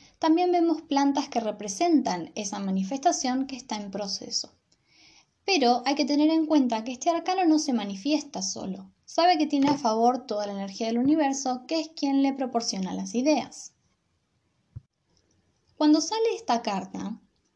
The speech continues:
siempre viene a la mente un consejo primordial.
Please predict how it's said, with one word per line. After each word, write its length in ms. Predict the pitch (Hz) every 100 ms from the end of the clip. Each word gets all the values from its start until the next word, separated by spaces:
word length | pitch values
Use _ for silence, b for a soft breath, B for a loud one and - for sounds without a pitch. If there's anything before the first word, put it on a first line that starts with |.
| _ _ _ _
siempre 400 | _ - 320 349
viene 220 | 311 285 277
a 40 |
la 140 | 240
mente 540 | 226 240 240 247 247 - _ _
un 160 | 320 339
consejo 560 | 339 285 285 - 240
primordial. 640 | 240 233 202 190 190 -